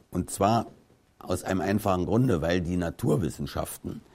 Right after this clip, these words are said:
mit ihrem reduktionistischen Vorgehen in der Vergangenheit eigentlich fast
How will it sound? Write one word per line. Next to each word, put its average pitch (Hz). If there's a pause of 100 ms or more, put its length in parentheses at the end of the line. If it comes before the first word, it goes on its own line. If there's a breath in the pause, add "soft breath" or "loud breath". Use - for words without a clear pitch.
(720 soft breath)
mit -
ihrem 110
reduktionistischen 104
Vorgehen 87
in 80
der 78
Vergangenheit 85
eigentlich 90
fast -